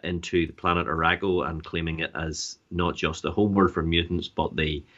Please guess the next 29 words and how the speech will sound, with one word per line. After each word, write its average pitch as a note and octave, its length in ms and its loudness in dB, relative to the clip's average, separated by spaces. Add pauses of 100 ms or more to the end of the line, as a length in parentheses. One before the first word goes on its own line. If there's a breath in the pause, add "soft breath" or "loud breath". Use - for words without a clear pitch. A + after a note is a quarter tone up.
(300 soft breath)
the, E2+ 200 4
the, E2 260 2
the F2 120 2
central E2+ 380 4
planet F2+ 440 2
of E2+ 120 -4
the, E2 280 -2
the - 80 -18
Sol E2 480 -2
solar F2 320 2
system. G#2+ 440 2 (1400)
You F2+ 180 2
know, F#2 220 6
it's, - 420 2
uh, F2 300 4 (2250 soft breath)
y-, D3+ 340 -2
I D#3+ 60 8
mean, C#3+ 200 8
the, A2 440 4 (440)
the, A#2+ 360 -4
the A#2 140 6
chances A#2 400 2
are G2+ 200 4
that G2 180 -4
there's F#2 160 -4
gonna F#2 200 -4
be F2+ 180 2
a, F2 120 -2
a, F2+ 300 -8